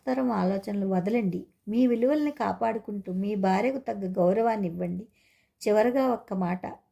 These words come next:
వాళ్ళ అమ్మా నాన్నల్ని హేళన చేయడం, అమర్యాదగా మాట్లాడడం చాలా తప్పు. అంత సంసారహీనం-, సంస్కారహీనంగా ప్రవర్తించకు. మనల్ని నమ్మి వాళ్ళ ప్రాణాన్ని మన ఇంటికి పంపారు,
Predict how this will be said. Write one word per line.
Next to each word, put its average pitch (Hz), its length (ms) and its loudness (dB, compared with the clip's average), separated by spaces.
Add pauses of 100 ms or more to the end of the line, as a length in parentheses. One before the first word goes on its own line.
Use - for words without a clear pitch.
వాళ్ళ 202 260 -2
అమ్మా 220 360 2
నాన్నల్ని 240 500 -2
హేళన 208 380 -2 (140)
చేయడం, 185 320 -2 (440)
అమర్యాదగా 233 680 2
మాట్లాడడం 196 680 -2 (160)
చాలా 196 280 0
తప్పు. - 400 -8 (420)
అంత 226 240 -10
సంసారహీనం-, 247 920 0 (300)
సంస్కారహీనంగా 247 1000 2
ప్రవర్తించకు. 180 840 -4 (440)
మనల్ని 214 400 0
నమ్మి 214 420 2
వాళ్ళ 214 280 2
ప్రాణాన్ని 214 580 -2
మన 196 180 -2
ఇంటికి 190 320 -2
పంపారు, 185 500 -4